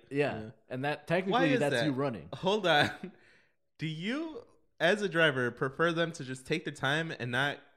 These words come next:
Speaker 2: get anxiety over that?
Speaker 1: No,
Speaker 2: Or
Speaker 1: no,
Speaker 2: do
Speaker 1: no,
Speaker 2: you
Speaker 1: speed
Speaker 2: like
Speaker 1: the
Speaker 2: to
Speaker 1: fuck
Speaker 2: see
Speaker 1: up. I like to see that they're putting in effort.
Speaker 2: Nah, man, like, yo, just take, God forbid you roll your ankle while you're,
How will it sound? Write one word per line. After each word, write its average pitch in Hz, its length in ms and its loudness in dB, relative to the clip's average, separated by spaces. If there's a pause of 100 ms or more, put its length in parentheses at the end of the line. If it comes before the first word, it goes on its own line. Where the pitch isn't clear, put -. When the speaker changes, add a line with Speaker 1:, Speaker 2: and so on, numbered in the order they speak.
(140)
Speaker 2:
get 131 180 0
anxiety 127 500 0
over 165 180 -2
that? 185 300 0
Speaker 1:
No, 277 120 0
Speaker 2:
Or - 40 4
Speaker 1:
no, 294 120 6
Speaker 2:
do 294 60 6
Speaker 1:
no, 226 80 6
Speaker 2:
you 190 60 6
Speaker 1:
speed 180 100 0
Speaker 2:
like 185 180 8
Speaker 1:
the 226 60 8
Speaker 2:
to - 140 2
Speaker 1:
fuck 214 100 8
Speaker 2:
see 277 80 2
Speaker 1:
up. 208 380 6 (220)
I 175 100 2
like 196 160 6
to 190 80 0
see - 140 -4
that 196 120 6
they're 185 80 0
putting 196 300 6
in 180 120 2
effort. 160 400 2
Speaker 2:
Nah, 277 380 4
man, 269 320 8
like, 247 260 0
yo, 285 160 -4
just 285 220 -12
take, 302 320 -6
God 262 180 6
forbid 254 300 -4
you 226 100 -2
roll 202 240 4
your 226 140 6
ankle 202 400 2
while 165 120 4
you're, 165 360 0